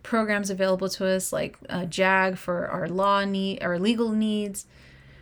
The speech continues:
Um, mental health services are available on post in, like, multiple areas, right? Like, we had tricare, but we could also use the military family life counseling. We could use the chaplain. We could use Army One Source. Like, there was all these mental health services available, like, all these things, and they were all on post. Oh, and the daycares were on post too. So,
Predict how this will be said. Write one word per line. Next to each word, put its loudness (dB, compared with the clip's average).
Um, 4
mental 2
health 4
services 0
are 2
available 4
on 0
post 0
in, -2
like, -4
multiple 2
areas, 0
right? 6
Like, -2
we 2
had 0
tricare, 2
but 2
we 0
could -4
also -2
use -2
the 2
military -2
family -6
life 2
counseling. 0
We -2
could -8
use -6
the -6
chaplain. 0
We -2
could -6
use 0
Army -4
One 0
Source. 0
Like, -4
there -6
was -6
all 0
these 0
mental -4
health -2
services -6
available, -4
like, -4
all 2
these 0
things, -4
and -2
they 0
were 2
all 2
on -2
post. -6
Oh, 10
and 8
the 2
daycares 2
were -2
on -2
post -4
too. -10
So, 8